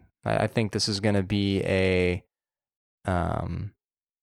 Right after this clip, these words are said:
I, I, like, I don't know. I, I always, I, I still, th-, I still think of, like, the iPhone four as being,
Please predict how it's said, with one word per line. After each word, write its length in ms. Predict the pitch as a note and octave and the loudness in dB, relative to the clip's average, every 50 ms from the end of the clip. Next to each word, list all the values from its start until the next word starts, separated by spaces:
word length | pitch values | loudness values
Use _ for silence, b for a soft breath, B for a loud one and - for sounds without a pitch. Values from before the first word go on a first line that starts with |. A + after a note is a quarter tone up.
| _ _ _ _ _ _ - - - - | _ _ _ _ _ _ -14 -4 0 4
I, 160 | B2+ C#3+ - | 4 6 6
I, 100 | B2+ D3+ | 6 6
like, 220 | C3+ C#3+ C#3+ B2+ - | 6 4 4 4 4
I 80 | - D#3 | 4 6
don't 120 | D#3+ D3+ | 6 8
know. 60 | C3 | 8
I, 120 | A#2 B2 C3 | 8 6 6
I 220 | C3 - C3 C#3 | 6 6 6 6
always, 300 | C#3+ D3 C#3 B2 - - | 6 6 6 4 4 4
I, 180 | - C3 C3+ C3+ | 4 4 6 4
I 60 | - C3 | 4 2
still, 260 | - - - D3 C3 | 4 6 6 6 6
th-, 120 | - - - | 4 2 0
I 120 | - A#2+ | 2 2
still 180 | B2 - - E3 | 4 4 4 4
think 160 | - E3+ C3 | 4 4 4
of, 80 | A#2+ G2 | 4 4
like, 120 | G2+ - | 4 2
the 80 | - F2+ | 4 4
iPhone 340 | F2+ F#2+ F#2+ - F#2+ F2 - | 4 4 4 2 0 -4 -4
four 480 | - - F2+ F2 F#2 G2 G2+ G#2 G#2+ A2 | -2 -2 0 2 2 4 2 2 0 0
as 140 | G#2+ G2 | -2 -2
being, 420 | G2 G2 G#2 G2 F#2+ F#2+ F#2 F#2 | 0 0 0 0 0 0 -4 -6